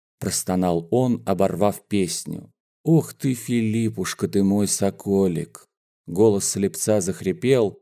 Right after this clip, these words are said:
сломился, перешел в слезу. Слепец шарил руками воздух, тянулся к Фильке, твердил: "Филя,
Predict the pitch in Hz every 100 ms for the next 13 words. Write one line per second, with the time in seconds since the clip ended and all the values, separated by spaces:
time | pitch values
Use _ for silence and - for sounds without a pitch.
0 | _ - - 101 101 117 143 107 - 82
1 | 82 _ - 123 135 160 151 113 - 120
2 | 127 127 180 165 - _ - - 127 139
3 | 170 165 - 165 147 143 131 123 135 131
4 | 120 107 92 80 80 - _ - 160 165
5 | 165 - 151 - - 170 160 120 120 117
6 | 143 160 151 165 160 110 - _ - 143
7 | 151 139 113 95 90 78